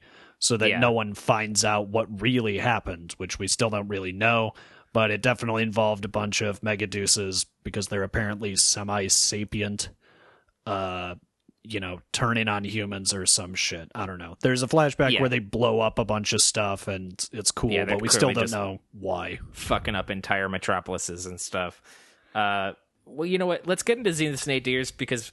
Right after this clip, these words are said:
Speaker 2: it turns out my Zenith is the last episode.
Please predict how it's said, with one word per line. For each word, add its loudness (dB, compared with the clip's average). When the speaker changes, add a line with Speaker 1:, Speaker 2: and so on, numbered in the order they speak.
Speaker 2:
it -18
turns -2
out 2
my 0
Zenith -2
is -4
the -2
last 0
episode. -4